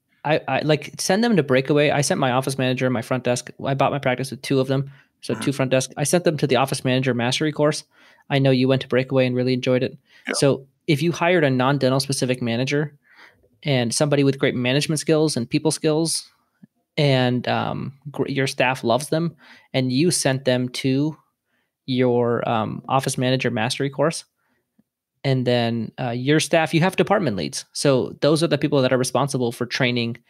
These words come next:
Speaker 1: that manager on dental specific things. Like, and there's a training piece to that, but you could probably get them at a big discount compared
Speaker 2: Right.
Speaker 1: to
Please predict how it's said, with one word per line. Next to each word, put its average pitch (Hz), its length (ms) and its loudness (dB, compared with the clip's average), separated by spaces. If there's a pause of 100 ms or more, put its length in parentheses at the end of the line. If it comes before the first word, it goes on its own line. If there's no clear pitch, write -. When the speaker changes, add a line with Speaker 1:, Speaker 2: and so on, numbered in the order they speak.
(460)
Speaker 1:
that - 260 -2
manager 135 420 0
on 123 160 -2
dental 117 220 -2
specific 117 400 -8
things. - 280 -6
Like, - 280 -8 (280)
and 151 180 -2
there's 160 180 4
a 156 60 2
training 147 380 -2
piece 127 220 -2
to 127 60 -8
that, 123 160 0
but 131 100 -2
you 135 60 2
could 135 120 -4
probably 135 220 0
get - 160 -2
them 120 140 0
at 107 80 -2
a 123 120 -8 (120)
big 123 200 -2
discount 113 460 -2 (540)
compared 123 380 0
Speaker 2:
Right. - 40 -20
Speaker 1:
to 120 220 -2